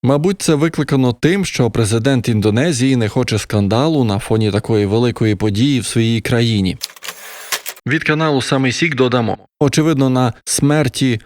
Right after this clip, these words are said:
десятків і десятків тисяч українців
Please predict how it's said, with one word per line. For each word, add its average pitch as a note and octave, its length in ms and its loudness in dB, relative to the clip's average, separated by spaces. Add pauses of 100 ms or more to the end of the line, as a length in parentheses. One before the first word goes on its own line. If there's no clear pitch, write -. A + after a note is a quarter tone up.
десятків C3 600 2
і A2+ 80 2
десятків A#2 520 0
тисяч - 360 0
українців D#3 800 0